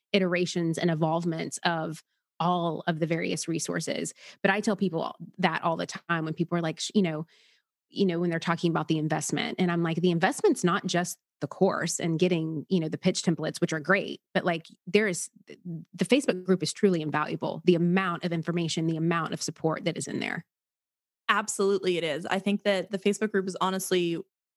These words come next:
Speaker 2: one of my favorite parts. Like, it just, I feel like when you buy the course, it's, it's great. You get the templates. You're like, "Yes, this is fantastic." But then you also have the, the piece of the Facebook group to, like, ask those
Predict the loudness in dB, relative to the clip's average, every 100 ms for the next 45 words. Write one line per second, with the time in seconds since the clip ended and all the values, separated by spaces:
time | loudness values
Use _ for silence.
0 | -8 0 0 0 -2 -2 -6 -12 -6 -4
1 | 0 -2 -2 -2 -2 -6 -4 -4 0 -2
2 | -2 -10 _ _ _ _ _ _ 0 0
3 | 2 0 0 -4 _ _ _ _ 0 2
4 | 2 2 0 -4 -2 0 0 -2 -8 -6
5 | -4 -4 0 2 4 0 0 -2 -4 -2
6 | 2 2 4 0 -2 -6 2 2 2 -2
7 | -4 -2 0 2 0 0 0 -2 -4 _
8 | _ _ -2 2 4 2 2 2 0 2
9 | 2 2 -2 0 0 0 -4 -10 _ _
10 | _ -2 -2 -2 -16 -10 2 4 6 2
11 | 2 0 0 0 -2 0 -2 -2 -2 0
12 | 0 -2 -2 -2 -2 -6 -2 2 2 0
13 | -4 -8